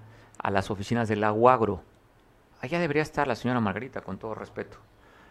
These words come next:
Yo creo que ya la autoridad fue demasiada... ¿cuál será el término que le pondrías tú? ¿Suave? ¿Poco interés? ¿Qué ha sucedido con la autoridad?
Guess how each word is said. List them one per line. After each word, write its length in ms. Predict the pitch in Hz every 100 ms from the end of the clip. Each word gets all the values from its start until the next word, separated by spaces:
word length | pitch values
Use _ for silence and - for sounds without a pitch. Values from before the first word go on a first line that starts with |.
| _ -
Yo 180 | 104 110
creo 220 | 143 123
que 100 | 117
ya 100 | 107
la 100 | 123
autoridad 440 | 107 98 101 110 117
fue 180 | 113
demasiada... 1000 | 113 104 92 - 110 113 110 101 90 78 - - - - - - - - - - - - -
¿cuál 180 | - 180
será 180 | 185 202
el 100 | 196
término 340 | 202 180 143
que 60 | 139
le 60 | 120
pondrías 280 | 117 117
tú? 100 | - - - - - - -
¿Suave? 480 | - 131 131 180 - - _ _ - - - _ _ _ _ _ _ _ -
¿Poco 220 | 131 123
interés? 500 | 113 101 117 170 - - - - _ _ _ -
¿Qué 100 | -
ha 40 | 240
sucedido 520 | 233 156 127 120 104
con 140 | 98
la 60 | 95
autoridad? 500 | 104 113 123 156